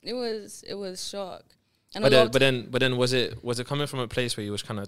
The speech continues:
Speaker 2: trying to fit in rather than just kinda, like, just be like, "You know what? Actually, I don't need to fit in.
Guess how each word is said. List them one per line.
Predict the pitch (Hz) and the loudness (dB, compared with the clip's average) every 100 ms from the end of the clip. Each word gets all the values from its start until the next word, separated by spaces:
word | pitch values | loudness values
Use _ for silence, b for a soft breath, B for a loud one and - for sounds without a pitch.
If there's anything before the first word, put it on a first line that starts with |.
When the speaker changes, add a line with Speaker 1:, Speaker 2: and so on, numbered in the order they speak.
| - | -12
Speaker 2:
trying | - 107 | -10 -8
to | 98 | -8
fit | - 120 104 | -8 -6 -6
in | 110 101 | -6 -6
rather | 98 101 95 | -4 -4 -4
than | 95 95 95 92 95 b b b _ | -8 -8 -8 -10 -14 b b b _
just | - 104 - | -8 -8 -6
kinda, | 101 | -6
like, | 95 90 113 | -6 -8 -8
just | 107 95 | -12 -10
be | 107 | -8
like, | 98 107 | -8 -6
"You | |
know | 107 104 | -4 -4
what? | 101 98 | -4 -4
Actually, | - 104 - 101 | -4 -6 -8 -6
I | 98 | -6
don't | 107 | -6
need | 98 | -8
to | |
fit | 101 - 104 | -10 -8 -8
in. | 104 98 95 | -8 -10 -12